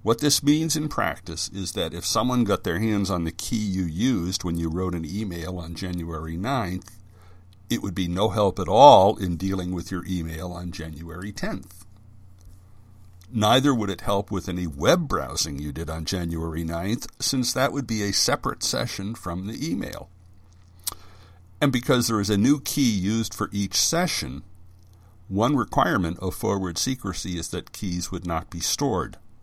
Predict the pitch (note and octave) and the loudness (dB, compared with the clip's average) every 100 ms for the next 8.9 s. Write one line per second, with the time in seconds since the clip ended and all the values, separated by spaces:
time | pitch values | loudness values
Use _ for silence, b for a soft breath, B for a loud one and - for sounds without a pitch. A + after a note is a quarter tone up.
0 | - F#2 F2 D2+ F2+ F2 F#2+ F#2 F2 E2 | -6 -2 0 -2 -2 0 -2 -2 -6 -6
1 | G#2 G2 - E2+ E2 F2 E2+ - b b | -4 -4 -2 -4 -4 -6 -8 -10 b b
2 | - - F#2 F2+ F2+ F2 E2+ - G#2+ F2 | -20 -10 -6 -4 -2 -2 -2 0 2 2
3 | C2 - - - - - - - B B | -2 -8 -10 -12 -20 -20 -20 -20 B B
4 | B B B B - - G#2 A2 - A#2+ | B B B B -18 -12 -4 -2 0 0
5 | A#2 - A#2+ G#2 G2 E2+ F2 F2+ E2+ - | 0 -2 0 2 0 0 -2 -4 -4 -6
6 | - E2+ D#2 G#2 G2 C3 E3+ - - - | -4 -4 -4 -6 -4 -4 -4 -8 -6 -6
7 | F#2+ G#2+ F#2 - - - - F#2 G#2 G2 | -6 -8 -12 -14 -16 -12 -8 -6 -4 -4
8 | - G2 F#2+ F2 B2 D3+ C#3 G#2 | -4 -6 -4 -2 0 0 -2 -6